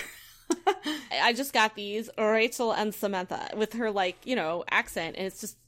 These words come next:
Speaker 2: freaking hysterical. She does this little shoulder shimmy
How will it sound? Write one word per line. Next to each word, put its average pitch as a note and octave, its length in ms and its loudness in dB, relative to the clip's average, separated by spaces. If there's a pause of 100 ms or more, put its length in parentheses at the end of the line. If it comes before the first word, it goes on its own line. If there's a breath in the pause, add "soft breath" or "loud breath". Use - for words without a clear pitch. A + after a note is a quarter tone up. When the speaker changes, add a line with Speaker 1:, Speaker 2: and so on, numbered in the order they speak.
(260)
Speaker 2:
freaking D4+ 240 2
hysterical. E3+ 540 -2
She F#3+ 160 -8
does G3 140 -6
this B3 160 -6
little G3 140 -2
shoulder F#3+ 440 -2
shimmy C4 600 -2